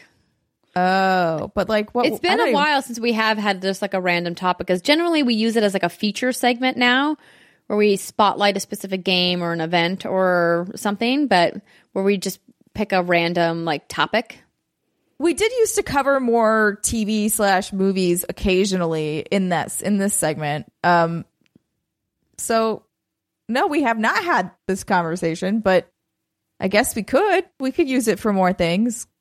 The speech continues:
Speaker 2: We
Speaker 1: Different
Speaker 2: could talk about Game of Thrones of one week since it's
Speaker 1: Oh,
Speaker 2: over now.
Speaker 1: yeah, since it's over, we could give it, yeah. The next time we're back, be like, "Look, you've all had time to watch it."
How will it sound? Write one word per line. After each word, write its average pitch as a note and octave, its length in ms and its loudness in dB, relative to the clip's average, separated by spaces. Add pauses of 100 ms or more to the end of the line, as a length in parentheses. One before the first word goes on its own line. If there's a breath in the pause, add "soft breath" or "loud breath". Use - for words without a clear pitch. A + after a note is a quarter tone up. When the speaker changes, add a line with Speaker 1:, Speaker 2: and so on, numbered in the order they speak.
Speaker 2:
We G3 80 -8
Speaker 1:
Different G3+ 240 2
Speaker 2:
could G4+ 100 2
talk D4 220 2
about D4 220 2
Game B3+ 200 2
of G3 100 -2
Thrones C#4 400 0
of G#3 100 -2
one F3+ 220 0
week F3+ 400 -6 (720)
since G3+ 140 -6
it's F#3+ 60 2
Speaker 1:
Oh, F3+ 260 4
Speaker 2:
over F3 120 2
now. F3+ 120 -2
Speaker 1:
yeah, G#3 160 2
since C4 220 -6
it's A3 120 -6
over, C4+ 240 2
we B3 80 -2
could C4+ 120 -4
give B3 140 0
it, B3+ 60 -8
yeah. G#3 300 0 (260)
The G#3+ 60 -2
next A3+ 240 -2
time A#3 100 2
we're A3+ 120 2
back, G3 360 0
be G#3+ 80 2
like, G3 200 2
"Look, F#3 200 0
you've G3 120 0
all A3 140 2
had A#3 200 0
time A3+ 240 0
to G#3 60 2
watch E3+ 300 0
it." D3+ 220 -4